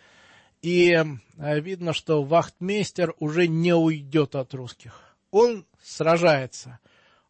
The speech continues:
он честно бьётся за свой шведский стяг, и надо отдать должное шведам, они показали себя храбрыми бойцами, искусными моряками. Но сила-то солому ломит,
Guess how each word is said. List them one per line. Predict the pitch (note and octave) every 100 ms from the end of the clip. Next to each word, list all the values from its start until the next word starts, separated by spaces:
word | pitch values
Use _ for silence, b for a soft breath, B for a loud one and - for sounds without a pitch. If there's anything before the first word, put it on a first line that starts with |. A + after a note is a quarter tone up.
| -
он | G3+ G3
честно | - G#3+ F#3+ F#3
бьётся | D3 C3+ E3 G#3+ G#3 A#3+ A#3+ -
за | C#3+ D#3 D3
свой | E3+ F#3 F#3+
шведский | - E3 D#3 - C#3+
стяг, | - G3 G#3+ - D#3 _ _ _ _ _
и | D3+ D3+ D3 C#3 - b b b
надо | D3+ E3 F3+ F3
отдать | D#3+ E3 D3
должное | F#3 E3+ D3+ C#3+
шведам, | - D3+ C3 C3 B2+
они | D3 F3
показали | - E3 E3 E3+ D#3
себя | D#3 D3+ C#3+ C#3+ _
храбрыми | - F3 F#3 E3 D3+ C#3+ C3 - _
бойцами, | D3+ D3 C#3+ F#3+ G3 F3+ D#3
искусными | C3 E3+ D#3 D#3 D3 C#3 -
моряками. | C#3+ D3 D3+ D3+ C3 A#2+ A2+ b b b b b
Но | D#3+
сила-то | D#3 A#3+ G3+ D#3+ C#3
солому | - D#3+ F3 F3+ D3
ломит, | C3 D3+ F3 G3+ D#3+ - _